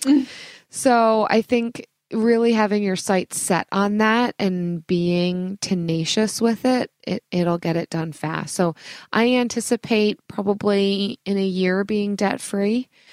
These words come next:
Speaker 2: Um, I hope.
Speaker 1: Yeah.
Speaker 2: <laughs>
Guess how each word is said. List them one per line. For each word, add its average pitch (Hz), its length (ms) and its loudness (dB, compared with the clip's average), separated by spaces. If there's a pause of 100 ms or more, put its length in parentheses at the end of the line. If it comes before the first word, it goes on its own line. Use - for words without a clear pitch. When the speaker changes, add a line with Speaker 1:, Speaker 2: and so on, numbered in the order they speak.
(540)
Speaker 2:
Um, 185 580 -8 (440)
I 196 40 -16
hope. 190 460 -10
Speaker 1:
Yeah. 370 800 4
Speaker 2:
<laughs> 359 160 2